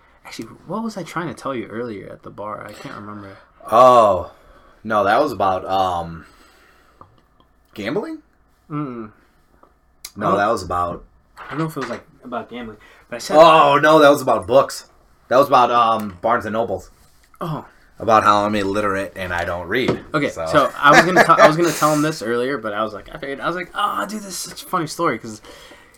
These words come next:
Speaker 1: it, it kinda describes, like, my personality. And I was like, "Oh, he'd, it'd probably be way better if I save it for the podcast." So earlier today, I went to Barnes and Noble, and I went to go buy a book, and I was like,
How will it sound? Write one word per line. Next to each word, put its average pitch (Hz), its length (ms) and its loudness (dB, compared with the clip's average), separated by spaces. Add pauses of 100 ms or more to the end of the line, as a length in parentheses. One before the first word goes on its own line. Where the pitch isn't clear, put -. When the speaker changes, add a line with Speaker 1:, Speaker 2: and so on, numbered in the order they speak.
(160)
Speaker 1:
it, 127 240 -8
it 113 100 -14
kinda 143 240 -2
describes, 113 600 -6
like, 107 180 -10
my 113 140 -6
personality. 107 600 -12
And 104 100 -16
I - 20 -10
was 98 180 -14
like, - 140 -20
"Oh, 127 120 -6
he'd, 120 220 -18 (120)
it'd 127 180 -20
probably 135 220 -6
be 113 100 -12
way 117 160 -6
better 110 220 -12
if 101 100 -16
I 110 60 -12
save 107 240 -10
it 104 60 -20
for 113 80 -14
the 107 40 -12
podcast." - 440 -10 (360)
So - 160 -10
earlier 160 400 -2
today, 113 300 -4
I - 20 -8
went 113 200 -8
to 113 40 -20
Barnes 117 240 -6
and 110 80 -10
Noble, 98 420 -6 (160)
and 113 120 -12
I 107 60 -6
went 113 160 -8
to 110 60 -18
go 113 120 -8
buy 107 140 -4
a 101 40 -8
book, 156 400 -6 (800)
and 110 80 -14
I 107 100 -4
was 107 140 -6
like, 98 320 -18